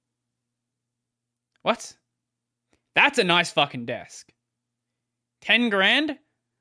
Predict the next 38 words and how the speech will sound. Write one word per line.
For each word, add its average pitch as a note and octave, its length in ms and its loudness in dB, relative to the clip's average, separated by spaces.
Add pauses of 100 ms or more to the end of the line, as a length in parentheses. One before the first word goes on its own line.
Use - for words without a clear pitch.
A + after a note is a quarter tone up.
(140)
I G3 120 4
don't A3+ 80 2
know G#3+ 100 4
if G#3 80 0
I G#3 80 2
paid F#3+ 200 -2
ten G3 200 0
grand E3+ 360 0
for C3 240 -2
it. A#3 120 -4 (1200)
Oh, - 60 0
there's C#4 120 2
a - 20 -2
bunch D4 160 2
of C4 60 -2
other C#4 120 0
cool B3+ 180 -2
things G#3 260 0
in F3+ 80 -2
here. C3+ 120 -4 (220)
Okay, G#3+ 160 2
let's A3 140 0
have C#4 100 2
a - 20 -2
look B3 120 -2
at A3+ 120 -4
w-, G3+ 180 -12
what G#3+ 140 4
else, G#3 380 0
uh, E3 160 2
sold E3 260 0
for D#3 100 -6
a D3+ 40 -2
lot C#3 160 -2
here. A#2 240 -10 (1700)
Uh, F3+ 220 4
Twitter D4+ 380 -2
sold A3+ 560 2